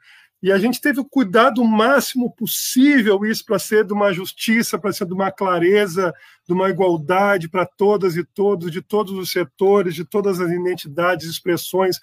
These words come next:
artísticas, culturais. Vocês podem ter certeza, comunidade rio-grandina, o quanto sério foi isso. Eu, eu, eu trago assim, ó,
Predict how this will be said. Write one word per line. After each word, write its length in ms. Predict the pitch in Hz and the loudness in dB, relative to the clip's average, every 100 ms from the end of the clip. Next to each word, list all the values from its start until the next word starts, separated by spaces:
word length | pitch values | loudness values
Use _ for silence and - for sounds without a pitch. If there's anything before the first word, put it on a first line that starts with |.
| - - _ | -12 -20 _
artísticas, 640 | 180 170 - 202 170 175 - | -4 -2 -2 -2 -2 -6 -10
culturais. 720 | 190 165 180 170 180 185 - - _ | -8 -4 0 4 4 2 -4 -20 _
Vocês 220 | - 202 | -4 -4
podem 320 | - 233 233 - | 2 2 4 2
ter 160 | 233 | 0
certeza, 680 | - 240 - 208 226 196 170 | 0 -6 -2 4 4 4 -2
comunidade 460 | 175 190 170 175 | -6 -4 -2 -2
rio-grandina, 600 | 165 165 160 143 180 180 165 _ _ - | -4 -4 -4 -2 -2 -2 -4 _ _ -14
o 80 | 160 | -4
quanto 340 | - 226 220 | 2 2 2
sério 500 | 196 - 220 220 190 | -4 0 2 4 2
foi 260 | - 156 147 | 0 -2 -2
isso. 280 | 147 - 151 | -4 -8 -6
Eu, 240 | 143 170 | -4 -2
eu, 180 | 156 151 | -2 -4
eu 120 | 160 | -8
trago 300 | 139 180 185 | -4 -2 0
assim, 300 | 185 - 190 | -2 -2 0
ó, 160 | 165 | 0